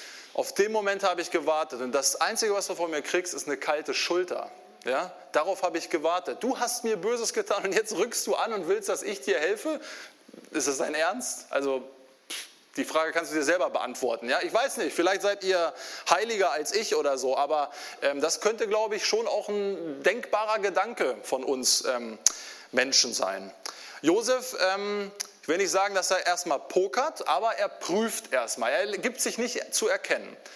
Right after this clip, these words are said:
Er fragt dann so ein bisschen die Brüder, „Na, wo kommt ihr denn her? Und Brüder,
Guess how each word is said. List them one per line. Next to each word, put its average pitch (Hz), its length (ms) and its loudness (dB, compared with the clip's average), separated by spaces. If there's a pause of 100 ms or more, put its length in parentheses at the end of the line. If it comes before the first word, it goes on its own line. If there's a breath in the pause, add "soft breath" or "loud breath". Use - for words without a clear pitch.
(360 loud breath)
Er 139 160 4
fragt 202 400 0
dann 220 160 2
so 202 80 0
ein 180 80 -2
bisschen 214 340 2
die 190 80 0
Brüder, 202 400 2
„Na, 196 200 2
wo 185 80 2
kommt 185 260 -2
ihr 185 60 4
denn 170 100 0
her? 220 240 4
Und 165 160 -2
Brüder, 208 380 2